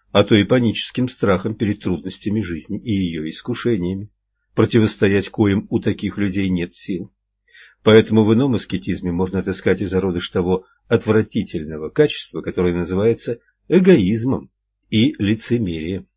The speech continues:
Аскетизм, как правило, предпочитает изоляцию от мира, и хотя в этом, безусловно, есть шанс получить больше возможностей для облегчения поисков духовности – всё же в подобном отречении от жизни с её бесчисленными проблемами,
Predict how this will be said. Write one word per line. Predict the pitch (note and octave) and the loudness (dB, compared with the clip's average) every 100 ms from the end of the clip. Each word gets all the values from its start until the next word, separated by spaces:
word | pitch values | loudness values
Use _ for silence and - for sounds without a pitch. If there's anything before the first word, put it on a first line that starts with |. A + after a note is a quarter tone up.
| _ _ _ _ _ _ _ _ | _ _ _ _ _ _ _ _
Аскетизм, | B2 A#2+ D#3+ D#3+ G#3+ F3+ A#2 | -2 0 -2 0 0 0 2
как | A2+ - | 0 0
правило, | A2 F2 D#2 D#2 | 0 0 0 -4
предпочитает | - A#2+ - - F#3 G3+ F#3 B2+ | -4 -4 -4 -2 -2 0 0 -2
изоляцию | G#2+ G2+ G#2 F#2+ G#2+ F#2+ A2+ | -2 -2 -2 -2 -2 -2 -2
от | G#2 - | -4 -2
мира, | F#2 E2 A#2+ - _ _ | -2 0 -4 -6 _ _
и | G#2+ A2+ | 0 4
хотя | A#2 A#2 | 4 4
в | G#2 | 2
этом, | G2+ G2+ | 2 -2
безусловно, | F#2 F#2+ - A2+ G2+ G2+ | -2 -4 -4 -2 0 0
есть | C3 G3 - | -2 -2 -2
шанс | - E2+ - | -2 -4 -4
получить | - G2+ - F#2+ F2 | -4 -4 -4 -6 -2
больше | F#2+ G#2+ E2 F2+ | 2 2 0 -6
возможностей | D#2+ E2 F#2 D#2 D#2+ - - - _ _ _ | -6 -6 -6 -8 -10 -16 -12 -12 _ _ _
для | - G#2 | 0 2
облегчения | F2 G2 - A2 E2+ E2+ | 2 -2 -2 -2 -2 -4
поисков | - F2 - F#2 E2 | -4 -4 -4 -8 -8
духовности – | G#2 F#2+ D#2 D2+ - - - _ _ _ _ _ _ - | -6 -6 -6 -10 -16 -18 -20 _ _ _ _ _ _ -8
всё | - B2+ | 4 6
же | A2+ | 6
в | A2 | 4
подобном | - G#2 D3 C3 F2 D#2+ | 2 2 2 -2 -4 -4
отречении | F2 E2+ - E2+ E2 F#2 | -8 -8 -6 -6 -6 -4
от | G#2+ F2 | -4 -4
жизни | F2+ F#2 E2+ F2 D#2 | -4 -4 -4 -6 -10
с | - | -4
её | F#2+ E2 | -2 -2
бесчисленными | F2+ - - - F#2+ E2 D#2+ D#2+ | -4 -8 -8 -8 -8 -8 -8 -10
проблемами, | - D#2 F2+ A#2+ B2 A2+ | -8 -4 0 0 0 -6